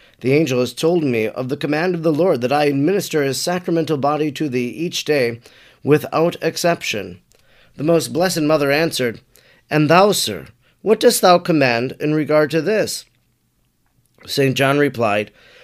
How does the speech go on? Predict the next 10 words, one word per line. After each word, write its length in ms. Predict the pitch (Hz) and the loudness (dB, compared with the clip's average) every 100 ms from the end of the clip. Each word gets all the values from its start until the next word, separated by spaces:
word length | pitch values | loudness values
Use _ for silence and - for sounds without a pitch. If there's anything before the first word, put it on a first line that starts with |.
| _ _ | _ _
"That 200 | 151 147 | 2 2
the 80 | 165 | 0
command 520 | 151 160 185 208 175 - | 2 2 4 2 0 0
of 200 | 151 127 | 2 4
thy 240 | 147 160 | 2 2
Son, 420 | 156 160 135 143 | 0 2 2 0
my 220 | 113 127 147 | -2 0 0
Lord, 400 | 131 117 117 123 | 0 0 -2 -2
be 160 | 113 | -6
fulfilled." 580 | 104 107 120 135 117 98 | -6 -6 -2 -2 -2 -8